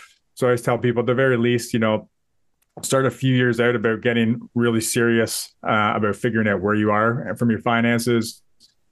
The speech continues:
um, figuring out what your cash flow is gonna look like in retirement.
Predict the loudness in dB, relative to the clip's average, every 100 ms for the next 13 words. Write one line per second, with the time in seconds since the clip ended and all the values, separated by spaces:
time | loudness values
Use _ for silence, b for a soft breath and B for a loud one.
0 | -6 0 2 2 0 -6 -4 -2 2 2
1 | 0 -2 -4 -2 0 -2 -2 -4 0 -2
2 | -2 -2 -2 0 -2 0 0 2 0 -2